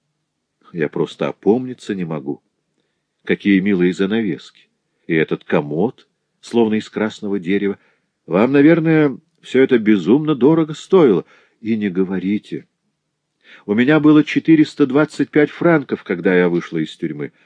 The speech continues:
Почти все ушло на эту комнатушку. Вышли из тюрьмы? Вы? О, это целая история. Вы, надеюсь, не думаете, что я попала в тюрьму за какое-то преступление?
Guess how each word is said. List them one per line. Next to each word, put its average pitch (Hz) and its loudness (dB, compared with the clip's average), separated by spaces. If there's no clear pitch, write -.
Почти 104 0
все 156 2
ушло 143 2
на 127 -2
эту 120 -8
комнатушку. 110 -8
Вышли 85 -4
из 85 -6
тюрьмы? 78 -8
Вы? 160 -2
О, 185 0
это 143 0
целая 117 0
история. 90 0
Вы, 135 2
надеюсь, 160 4
не 147 2
думаете, 160 2
что - -4
я 90 2
попала 90 -2
в - -20
тюрьму 92 -4
за 82 -4
какое-то 95 0
преступление? 85 -2